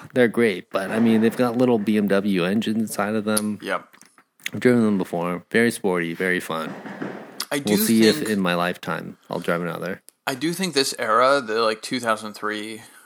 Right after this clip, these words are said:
Speaker 2: era Mini Cooper, which was, like, the original v-, re-release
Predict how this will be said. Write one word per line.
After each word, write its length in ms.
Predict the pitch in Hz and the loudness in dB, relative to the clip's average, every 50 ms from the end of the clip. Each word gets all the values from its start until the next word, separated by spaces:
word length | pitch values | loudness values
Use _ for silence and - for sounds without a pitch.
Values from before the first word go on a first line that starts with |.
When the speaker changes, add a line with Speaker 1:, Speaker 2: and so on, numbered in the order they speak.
| _ _ _ - | _ _ _ -2
Speaker 2:
era 340 | 123 117 110 107 104 110 110 | 0 2 2 2 2 0 0
Mini 300 | 113 113 110 110 110 107 | -2 -4 -4 -6 -6 -8
Cooper, 640 | - - 110 113 - - 113 113 117 117 120 - _ _ _ _ _ _ - | -8 -8 -8 -8 -2 -2 0 0 0 -2 -4 -10 _ _ _ _ _ _ -8
which 140 | 127 110 | -8 -4
was, 200 | 127 127 117 117 | -2 -2 0 2
like, 180 | 117 113 110 - | 0 0 0 0
the 240 | - 123 123 120 - - | -2 -4 -4 -2 0 0
original 800 | 139 127 117 117 120 131 135 131 127 131 135 135 131 127 123 120 | 0 0 0 -2 0 0 0 0 0 -2 0 2 2 2 2 0
v-, 220 | 120 117 107 95 - - _ _ _ _ _ _ _ _ _ _ _ _ _ _ _ - | -2 -6 -10 -12 -16 -20 _ _ _ _ _ _ _ _ _ _ _ _ _ _ _ -20
re-release 1000 | 131 120 123 127 127 131 135 147 151 165 175 190 202 - - - - - - | -16 -6 -2 -2 0 2 2 2 0 2 0 -2 -4 -6 -10 -14 -16 -18 -20